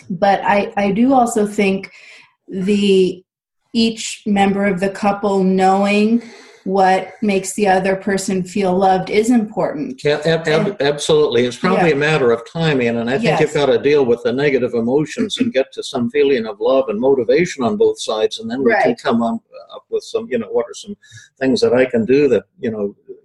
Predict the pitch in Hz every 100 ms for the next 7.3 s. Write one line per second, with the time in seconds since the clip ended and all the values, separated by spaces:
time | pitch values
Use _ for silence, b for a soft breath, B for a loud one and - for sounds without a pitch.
0 | - - 110 104 117 110 - 131 120 127
1 | 127 165 175 131 104 107 104 - 107 123
2 | 117 113 101 95 117 - 104 117 139 -
3 | 120 - 127 - 214 _ - - 127 127
4 | 123 113 117 110 104 _ 117 117 107 113
5 | 117 - - 110 113 - 107 120 - _
6 | 123 117 165 110 117 131 107 147 147 135
7 | 113 120